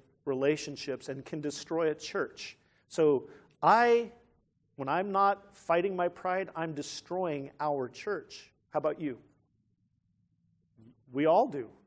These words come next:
You guys understand that? I can see the Genesis three curse on me. What is Genesis three curse on Chris Brinzeel? For men.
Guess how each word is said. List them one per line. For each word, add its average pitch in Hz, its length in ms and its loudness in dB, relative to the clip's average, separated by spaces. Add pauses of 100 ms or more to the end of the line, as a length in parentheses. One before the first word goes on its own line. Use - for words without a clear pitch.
You 160 80 0
guys 180 140 -2
understand 208 440 -4
that? 269 200 -6 (1800)
I 208 160 12
can 247 200 2
see 226 440 2
the 156 140 -2
Genesis 180 680 -2 (140)
three 165 600 0 (180)
curse 185 460 -2
on 127 240 -4
me. 110 240 -16 (600)
What 196 120 0
is 208 120 -6
Genesis 185 500 -2
three 160 240 -2
curse - 520 -4
on 131 240 -4
Chris - 260 -6
Brinzeel? 131 580 -8 (1600)
For 160 140 4
men. 156 400 2